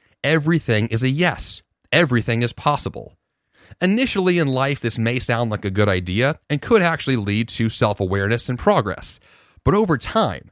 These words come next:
this adds up, and saying yes again and again leads to a calendar that is no longer yours.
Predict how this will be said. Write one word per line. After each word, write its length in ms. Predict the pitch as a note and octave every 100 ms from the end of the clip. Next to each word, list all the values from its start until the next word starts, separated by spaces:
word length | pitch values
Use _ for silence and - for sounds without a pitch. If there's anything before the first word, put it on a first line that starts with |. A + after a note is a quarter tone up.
| _ _
this 240 | G2 F3 F3+
adds 340 | D#3 D3 G#2
up, 260 | D3+ - - - _ -
and 140 | A#2+
saying 360 | - D#3 D3 A#2
yes 400 | A2+ C#3+ D3+ -
again 380 | G#2 A#2+ D3 C#3
and 100 | A#2
again 460 | G2 C#3+ G#2+ G#2+ - _ -
leads 320 | G#2 C#3+ C#3+
to 140 | D#3+
a 40 | D3+
calendar 600 | - G#3+ F3 G2 G2+ G#2+ _
that 120 | A#2+
is 120 | A#2+
no 240 | A2+ B2 C#3
longer 340 | A2+ A2+ G2+
yours. 580 | F#2 F2+ E2+ - -